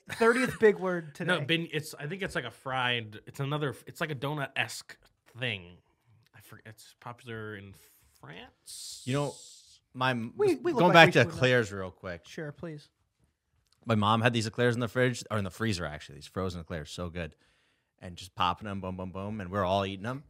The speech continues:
Speaker 3: And I think I ate the last one, threw out the box, and then she went in and, like, uh, saw another box with them and took it, popped it. This one had an icing on it, though, or the chocolate, uh, icing.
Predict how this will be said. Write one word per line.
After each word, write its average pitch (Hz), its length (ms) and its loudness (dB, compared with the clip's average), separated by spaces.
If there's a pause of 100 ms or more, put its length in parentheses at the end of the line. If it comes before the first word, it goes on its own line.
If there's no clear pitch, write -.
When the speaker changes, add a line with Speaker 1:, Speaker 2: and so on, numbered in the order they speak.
(460)
Speaker 3:
And 113 100 0
I 107 80 0
think 156 280 -6 (800)
I 107 160 6
ate 127 280 -2
the 127 80 -10
last 107 380 2
one, 120 340 -8 (220)
threw 110 180 0
out 113 180 6
the 107 60 -8
box, 92 640 -2 (600)
and 113 100 -6
then 107 140 -4
she 139 260 -4
went 117 220 2
in 90 260 -6 (420)
and, 98 340 -6 (180)
like, 101 360 -4
uh, - 240 -16 (160)
saw 120 240 2
another 135 280 8
box 82 340 2
with 101 80 -14
them 85 200 -6
and 90 260 -16 (140)
took 113 180 -4
it, 131 180 -2
popped 208 260 2
it. 123 60 -6
This 120 120 -12
one 151 100 -4
had 123 100 0
an 104 120 -4
icing 101 380 -4
on 139 120 0
it, 143 120 -4
though, 151 140 4
or 127 120 2
the 87 100 -6
chocolate, 101 460 -2
uh, 90 200 0
icing. 139 400 -6